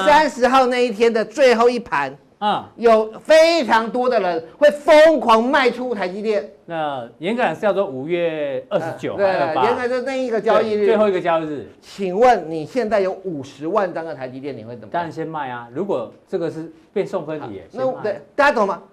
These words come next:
Speaker 1: 这就是送分题，我送分给你，我告诉你，被动基金的人在那一天会狂卖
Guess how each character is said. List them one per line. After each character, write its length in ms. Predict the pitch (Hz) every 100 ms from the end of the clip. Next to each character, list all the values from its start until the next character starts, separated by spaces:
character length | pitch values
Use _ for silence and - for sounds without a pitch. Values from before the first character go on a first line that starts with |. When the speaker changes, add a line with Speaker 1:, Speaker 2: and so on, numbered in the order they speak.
| _ _ -
Speaker 1:
这 140 | 370
就 60 | 320
是 100 | 277
送 260 | 349 247
分 180 | 240 233
题， 120 | 202
我 160 | 202 226
送 320 | - 349 262
分 180 | 311 277
给 120 | 240
你， 100 | 226
我 40 |
告 220 | 214 330 294
诉 160 | 320
你， 300 | 240 170 - - _ _ _ -
被 280 | 359 302
动 260 | 233 330 285
基 240 | 208 285
金 180 | 233 277
的 140 | 262 220
人 260 | 190 185 311
在 120 | 302
那 140 | 294
一 140 | 294 277
天 240 | 226 277
会 140 | 285 285
狂 500 | - 240 240 247 277
卖 280 | 311 285